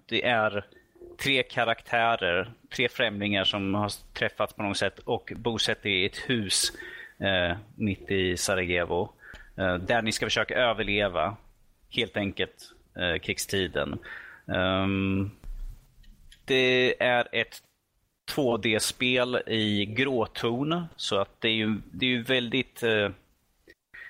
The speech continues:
stämningsfullt, vet jag inte om det är rätt, men de har ju kört en viss stil på det för att bygga på att det är mörkt, det är grått, det är trist, det, det är överlevnad, det finns inget annat. Det, det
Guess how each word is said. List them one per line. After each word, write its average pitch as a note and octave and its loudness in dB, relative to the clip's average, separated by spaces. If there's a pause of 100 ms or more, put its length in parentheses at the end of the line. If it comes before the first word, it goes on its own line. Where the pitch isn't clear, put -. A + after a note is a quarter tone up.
(120)
stämningsfullt, C3 0
vet F2+ -2
jag F2+ -4
inte E2 -10
om F#2 -6
det F2+ 0
är F2+ 2
rätt, F2+ -2
men A2 0
de A#2+ 0
har B2+ 0
ju A#2+ 2
kört - -2
en G#2+ -2
viss - 0 (800)
stil A#2 0
på G2 2
det G2 2
för - 0
att - -4
bygga G#2+ 0
på A2+ 0
att - -4
det G2+ 2
är F#2 -2 (200)
mörkt, A2 2
det G#2+ 2
är G2+ -2 (140)
grått, G2 -2
det G#2 0
är G2 0
trist, - -2
det, G2 2
det A2+ 2
är - 0
överlevnad, G#2 0
det G2+ 0
finns G#2+ -2
inget G2 2
annat. F2+ 0
Det, G#2 0
det A2+ -4